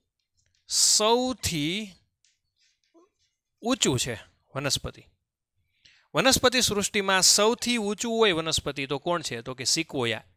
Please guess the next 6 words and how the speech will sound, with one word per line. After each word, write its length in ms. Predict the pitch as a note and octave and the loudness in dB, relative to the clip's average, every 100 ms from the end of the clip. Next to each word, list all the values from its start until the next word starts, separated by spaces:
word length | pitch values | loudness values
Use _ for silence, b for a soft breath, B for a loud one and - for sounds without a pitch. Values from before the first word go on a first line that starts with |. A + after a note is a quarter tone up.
| _ - | _ -4
Approximately 960 | G3+ - D4 - - A3 C#3+ A#2+ A2+ G2 _ _ b b b b b b b - | -2 0 0 4 4 4 -2 -6 -8 -14 _ _ b b b b b b b -6
એકસો 560 | D#3+ F#3+ - - G3+ G3+ | -2 0 4 4 4 -2
ને 440 | F#3+ F#3+ F#3+ A3 A3 _ _ _ _ | -2 -2 -4 -8 -18 _ _ _ _
પચાસ 760 | - E3+ F#3 F3+ F#3 - - - _ _ _ _ _ _ | -4 0 2 2 2 2 0 -2 _ _ _ _ _ _
મીટર 720 | A2+ A2+ D3+ - - F#3+ F#3+ F3+ | -16 -6 -6 -2 0 2 2 0
જેટલી 800 | B2 C3 C#3 - C#3+ A2+ A#2+ | -2 -4 -2 -2 -2 -2 -6